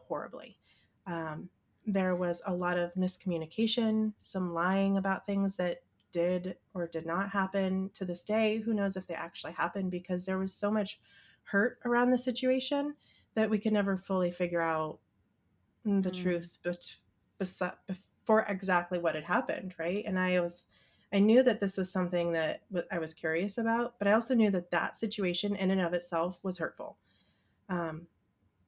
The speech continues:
Speaker 1: so I really kind of veered away from it for a while, and probably ten years later, I was like, "Oh, I'm, I'm curious in women again, and this is something that I
Speaker 2: Mm.
Speaker 1: wanna figure out for myself." And I had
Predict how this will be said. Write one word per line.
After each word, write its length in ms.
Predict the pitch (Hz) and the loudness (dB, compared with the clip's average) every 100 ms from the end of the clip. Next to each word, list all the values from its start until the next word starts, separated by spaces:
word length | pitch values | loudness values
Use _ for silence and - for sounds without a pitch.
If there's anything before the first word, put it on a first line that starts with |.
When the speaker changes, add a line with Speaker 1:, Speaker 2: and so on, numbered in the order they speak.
| _ _ _ _ - | _ _ _ _ -12
Speaker 1:
so 160 | - 240 | 0 4
I 40 | |
really 200 | 254 294 | 6 4
kind 200 | 269 240 | 2 2
of 80 | 208 | 2
veered 180 | 190 190 | 2 2
away 180 | 170 165 | 2 -2
from 160 | 180 | -4
it 140 | 165 - | -6 -6
for 120 | 156 | -10
a 60 | 151 | -8
while, 400 | - - - 185 _ - | -8 -8 -10 -14 _ -8
and 520 | 175 165 160 160 156 - _ _ _ _ _ | -8 -8 -12 -14 -16 -20 _ _ _ _ _
probably 720 | 185 180 175 175 165 165 165 - | -2 0 0 2 2 0 -4 -8
ten 260 | - 175 | -4 0
years 300 | 170 165 165 | 0 0 -2
later, 280 | 165 165 160 | -2 -2 -2
I 40 | 156 | -4
was 140 | 160 | -8
like, 100 | 180 - | -14 -6
"Oh, 140 | 226 | -2
I'm, 280 | 196 196 202 - | -2 -2 -4 -10
I'm 80 | 175 | -20
curious 500 | - 165 165 190 - | -12 -12 -10 -10 -8
in 100 | 180 | -4
women 260 | 202 294 | -4 -4
again, 380 | 196 - 180 185 - _ | -6 -8 -16 -18 -20 _
and 380 | 185 180 170 165 | -4 -4 -6 -6
this 200 | 170 - | -8 -6
is 100 | 196 | -6
something 320 | 190 185 180 | -4 0 2
that 80 | 180 | 2
I 60 | 175 | 0
Speaker 2:
Mm. 60 | |
Speaker 1:
wanna 180 | 175 175 | -2 -2
figure 240 | - 175 175 | -4 -2 -2
out 140 | - | -4
for 80 | 185 | -4
myself." 500 | 185 180 220 196 180 | -2 2 2 2 -2
And 80 | 170 | -10
I 40 | 170 | -10
had 180 | 165 | -10